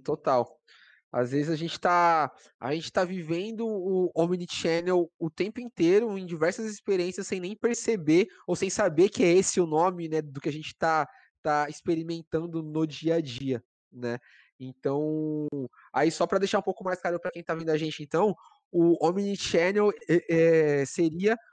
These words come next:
o fato de você usar os diversos canais, seja ele online, digital ou físico. E o cross-channel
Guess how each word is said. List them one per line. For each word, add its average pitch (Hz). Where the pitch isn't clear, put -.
o 160
fato 202
de 185
você 196
usar 185
os 185
diversos 170
canais, 165
seja 151
ele 156
online, 160
digital 151
ou 170
físico. 147
E 160
o 170
cross-channel 190